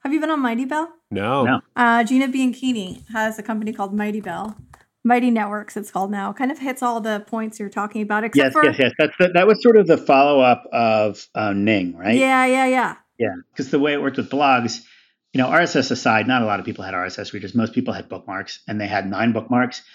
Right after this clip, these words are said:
Speaker 3: that they visited every day of, like, "I'm gonna go to Scripting News, and I'm gonna go to Jones Software, and I'm gonna go to Kottke, and I'm gonna go to, uh, Ben and Mina Trott, <laughs> and I'm gonna go do," that's like, I'm trying to remember why, who I had on my list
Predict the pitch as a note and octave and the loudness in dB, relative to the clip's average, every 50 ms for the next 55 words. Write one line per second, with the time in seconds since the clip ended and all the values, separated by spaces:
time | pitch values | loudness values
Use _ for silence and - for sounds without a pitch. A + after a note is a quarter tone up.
0 | _ _ - A#2+ B2 A2+ G#2 G2+ G2+ G#2 A#2 G#2 G2+ G#2+ G#2+ G#2+ A2 G2+ G#2+ G2 | _ _ -10 -6 -6 -4 -4 -4 -4 -4 -4 -2 -2 -2 -2 -2 -2 -2 -2 -4
1 | F#2+ F#2+ G2 A#2+ A2+ F#2 G2 F#2+ F2 F2 - F#2 F2+ F#2 F#2 F#2 F2 - - - | -4 -4 -6 -8 -8 -8 -8 -8 -8 -8 -10 -12 -14 -14 -14 -14 -16 -14 -12 -12
2 | A#2+ - - D3+ D3 D3 D3 C#3+ D3 C3 G#2+ F#2+ F2+ F2+ F#2+ - - - - - | -10 -6 -4 -4 -2 0 0 -2 -2 -4 -6 -10 -14 -16 -20 -20 -20 -18 -14 -12
3 | A2 C3+ C3+ B2+ A#2+ A#2 - - A#2 A#2 A#2 A#2 G2 G2 G2+ G2 F#2 F2+ G2 F#2 | -12 -10 -8 -8 -8 -8 -8 -6 -6 -6 -6 -6 -8 -12 -16 -16 -16 -14 -12 -10
4 | F#2+ F#2+ F#2+ F#2+ F#2 F#2 - - - - - _ _ - C#3 A#2+ A#2 - - E3 | -10 -10 -10 -10 -10 -12 -12 -16 -20 -20 -20 _ _ -4 -4 -4 -2 -2 0 0
5 | D3+ C#3+ A#2+ A2+ G#2 G#2+ G2+ G2 G#2+ G#2 G#2 G#2 G2+ G2+ G2+ G2+ G#2 G#2 G2 G2 | 2 2 0 -2 -2 -4 -6 -6 -4 -4 -4 -4 -2 -4 -4 -4 -4 -2 -2 -2
6 | F#2+ F#2+ F#2+ F#2 F#2+ F#2+ - - _ _ _ _ _ A#2+ A#2 A#2 B2+ B2 C3+ C3+ | -2 -2 -2 -2 -2 -4 -6 -8 _ _ _ _ _ 2 2 2 4 4 4 4
7 | D3 C#3 - - C3+ A#2+ A2+ A#2 A#2+ C3 - - - - - D3 - - - - | 2 0 0 0 2 2 2 2 0 0 -4 -8 -10 -8 -6 -6 -6 -4 -6 -2
8 | - E3+ D3 - - D#3 C3 - F3+ - - D3 C3+ - E3 - - E3+ D3 F3 | -2 -2 0 2 2 2 2 0 0 0 0 0 2 2 0 2 2 2 2 2
9 | C#3 C#3 C#3 C#3 - A#2 A2+ B2+ A#2+ A2+ A2+ - - - - - C#3 B2 A#2+ B2+ | 0 0 0 0 0 -2 -2 -4 -8 -10 -12 -14 -16 -14 -2 2 4 4 6 4
10 | A#2+ A#2+ A#2 A2+ A2 G#2+ A2+ A#2 B2 A2 B2+ A2+ A2+ G#2+ - - | 4 4 2 2 2 2 2 2 2 2 2 2 2 2 0 -6